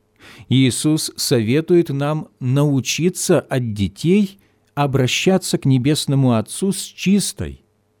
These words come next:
искренней, открытой верой. В-третьих, Иисус обнял детей.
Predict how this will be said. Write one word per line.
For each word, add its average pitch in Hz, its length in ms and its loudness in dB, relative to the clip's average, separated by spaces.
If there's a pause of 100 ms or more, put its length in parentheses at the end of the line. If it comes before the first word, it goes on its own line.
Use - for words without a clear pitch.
искренней, 175 880 2 (120)
открытой 123 720 -2 (420)
верой. 82 540 -4 (1900)
В-третьих, - 840 -2 (1500)
Иисус 143 760 -2 (1120)
обнял 160 460 0
детей. 123 540 -6